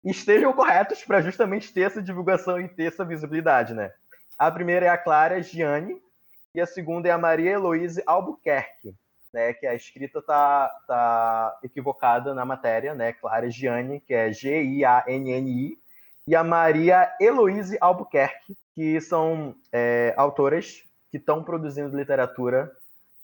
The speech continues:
L G B T Q mais, e é importante a gente ter essa visibilidade. E aproveitando isso, na segunda edição a gente vai ter uma outra matéria, obviamente, pras pá-, pra páginas queer,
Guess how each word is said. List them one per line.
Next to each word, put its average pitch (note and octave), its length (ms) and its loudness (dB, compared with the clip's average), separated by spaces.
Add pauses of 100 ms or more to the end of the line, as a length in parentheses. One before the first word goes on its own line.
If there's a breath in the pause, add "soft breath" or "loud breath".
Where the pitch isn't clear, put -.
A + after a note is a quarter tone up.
L C3 160 -2
G B2+ 100 -6
B B2+ 140 -4
T B2 140 -6
Q C3 140 0
mais, A#2 520 -2
e C3 80 0
é B2+ 80 4
importante C#3 540 -6
a - 20 -14
gente - 100 -20
ter C#3+ 60 -6
essa B2+ 160 -8
visibilidade. B2 680 0 (400 loud breath)
E E3 80 0
aproveitando G#3 960 2
isso, D#3+ 400 -4
na C#3+ 140 0
segunda D#3 300 -6
edição D3+ 300 -6
a - 20 -4
gente D3+ 160 -10
vai D3+ 100 4
ter D#3 200 -2
uma D3+ 220 0
outra C#3+ 320 0
matéria, C3 460 2
obviamente, C3 640 -6 (420)
pras A#2+ 200 0
pá-, - 140 -10
pra A#2+ 260 0
páginas A#2+ 400 -2
queer, C3+ 400 -4